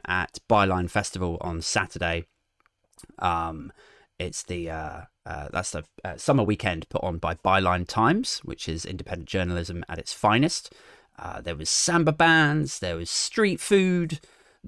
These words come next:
beer, and, uh, and, and, yeah, then discussions about N H S privatisation, structural racism, tactical voting. It's, it's kind of weird that that's a good time for me now, you know?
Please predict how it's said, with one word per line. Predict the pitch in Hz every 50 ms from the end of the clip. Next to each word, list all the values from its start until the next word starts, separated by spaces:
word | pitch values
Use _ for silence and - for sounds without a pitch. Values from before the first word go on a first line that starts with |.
| 127 117 127
beer, | - - 185 180 185 185 180 185 185 180 175 180 185 160 120
and, | 98 92 90 85 80 - - 110
uh, | 90 82 80 78 78 76 - - _ _ _ _ _ _ _ _ _ _ _ _ _ _ _ _ _ _ - - -
and, | - 175
and, | - - 196 196 180 170 156 - -
yeah, | - - - 175 151 87 - -
then | - 147 143 117 110 98
discussions | - 120 - - - 104 - 113 95
about | 87 101 92 -
N | 104 101
H | 95 - 104
S | 95
privatisation, | - - 107 98 92 - 98 101 95 143 160 151 - 165 151 147 143 139 - - -
structural | - - - 151 - - - - 131 127 123
racism, | 131 156 165 156 - - 160 139 156 151 143
tactical | - - 151 123 - - - 131 117
voting. | 117 160 185 185 165 - 185 175 175 175
It's, | - 175 170 - - - - _ - - _ - 277 -
it's | - 220 - -
kind | - 302 - 415
of | 339 208 214
weird | 320 339 330 311 -
that | 240 -
that's | - 226 - - -
a | 226
good | 185 - - 226 226 175 -
time | - 208 220 214 208 190 160 127 107 87 76 62 -
for | - - 123
me | 110 101
now, | 98 98 92 87 82 76 82 85 - _ _ _ _ _ -
you | 127 135
know? | 165 196 233 240 202